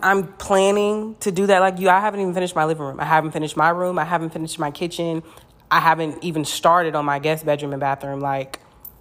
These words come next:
that shit looks the same. But, but that's what I mean. Like, even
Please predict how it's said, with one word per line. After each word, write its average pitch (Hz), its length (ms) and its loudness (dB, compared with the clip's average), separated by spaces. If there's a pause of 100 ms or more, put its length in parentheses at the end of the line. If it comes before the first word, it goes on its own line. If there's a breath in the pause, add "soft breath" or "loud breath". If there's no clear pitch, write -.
that 165 240 2
shit 160 180 -2
looks 143 320 -6
the 147 120 -4
same. 143 360 0
But, 160 260 4 (460 loud breath)
but 180 160 2
that's - 220 2
what 220 80 2
I 185 80 2
mean. 180 260 -2
Like, 143 160 -6
even 196 420 0